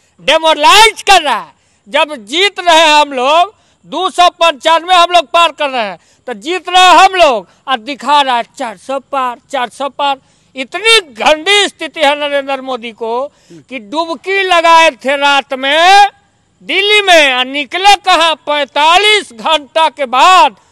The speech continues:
कन्याकुमारी में निकला। पता नहीं कन्या भाग गया था, मुंह छिपाए फिर रहे थे प्रधानमंत्री। तो ये स्थिति है,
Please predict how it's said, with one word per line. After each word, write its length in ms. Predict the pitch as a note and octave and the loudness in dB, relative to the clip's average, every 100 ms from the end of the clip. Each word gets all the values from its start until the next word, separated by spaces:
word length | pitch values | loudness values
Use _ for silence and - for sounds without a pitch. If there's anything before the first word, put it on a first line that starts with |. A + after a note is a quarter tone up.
| _ - | _ -4
कन्याकुमारी 880 | C#4 C#4 D#4 E4+ - C#4+ C#4+ C4+ C4 | -4 -4 -2 -2 -4 -6 -4 -4 -4
में 120 | B3+ | -12
निकला। 360 | A#3+ A3+ A3+ G3 _ _ | -12 -10 -10 -10 _ _
पता 240 | B3 B3 C#4 | -6 -4 -6
नहीं 140 | C4+ | -8
कन्या 320 | G#3+ C4 B3+ | -8 -8 -8
भाग 220 | B3+ A#3 A#3+ | -8 -8 -6
गया 160 | B3+ | -8
था, 160 | A#3+ B3+ | -6 -10
मुंह 180 | B3+ B3+ | -10 -12
छिपाए 400 | - B3 B3+ B3+ | -14 -10 -8 -8
फिर 220 | A#3 B3 | -12 -12
रहे 160 | B3+ | -12
थे 160 | A#3+ B3+ D4 _ _ - | -12 -16 -20 _ _ -10
प्रधानमंत्री। 720 | B3 B3 C4 C4+ B3+ C4+ D4 G#4 _ _ _ _ _ _ | -2 -2 -2 -6 -10 -10 -14 -14 _ _ _ _ _ _
तो 80 | B3+ | -6
ये 480 | B3+ B3+ F4+ G4+ F#4+ | 0 2 4 4 2
स्थिति 340 | - F4 E4 | -4 -10 -4
है, 340 | C#4 A3+ F3 | -2 -2 -4